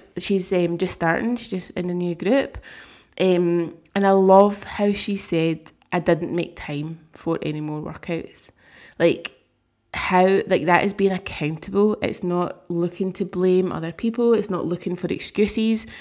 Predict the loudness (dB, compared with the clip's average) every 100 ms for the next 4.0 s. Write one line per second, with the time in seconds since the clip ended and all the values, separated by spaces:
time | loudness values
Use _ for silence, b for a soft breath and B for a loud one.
0 | B B 0 2 2 0 -4 -4 -6 -6
1 | -8 -8 -10 -8 -4 -4 -6 -10 -2 0
2 | 2 2 0 -4 -2 -2 -2 0 0 2
3 | 2 2 0 -2 0 0 0 -2 -4 -6